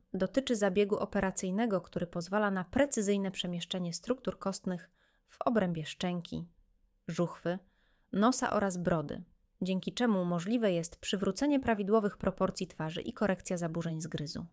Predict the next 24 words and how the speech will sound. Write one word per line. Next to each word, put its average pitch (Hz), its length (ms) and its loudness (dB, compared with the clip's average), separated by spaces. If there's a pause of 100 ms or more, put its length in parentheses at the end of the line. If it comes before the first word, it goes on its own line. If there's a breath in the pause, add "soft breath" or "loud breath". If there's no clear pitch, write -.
(1000)
Celem 269 380 6
takiej 202 320 0
operacji 190 680 0
nie 226 240 4
jest 220 160 2
wyłącznie 180 460 -2
aspekt - 400 -8
estetyczny, - 680 -4 (360)
choć - 300 -4
efekty 180 380 -6
wizualne 175 480 0
są 165 180 -4
często 165 280 -6
bardzo 165 280 -2
zauważalne, 165 680 -2 (520 loud breath)
ale 202 160 8
przede 302 260 6
wszystkim 262 360 4
poprawa 220 400 4
funkcji 208 400 0
narządu 180 400 0
rzucia, 170 400 -4 (480)
ułatwienie 175 560 0
oddychania, 170 720 -2